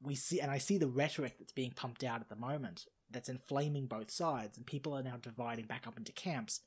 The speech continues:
not political camps anymore. It's just, it's downright to skin color.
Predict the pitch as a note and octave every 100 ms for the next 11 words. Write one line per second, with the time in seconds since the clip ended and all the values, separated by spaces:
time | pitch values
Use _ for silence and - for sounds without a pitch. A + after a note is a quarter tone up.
0 | _ _ _ _ D3+ D#3+ - B2+ D#3 A3+
1 | D#3+ C3 B2 A#2 - A#2 A3 F#2+ - B2+
2 | - - C3+ A#2 - C#3+ D3+ C#3 A#2 -
3 | A2 - G3+ - F#2 D#3+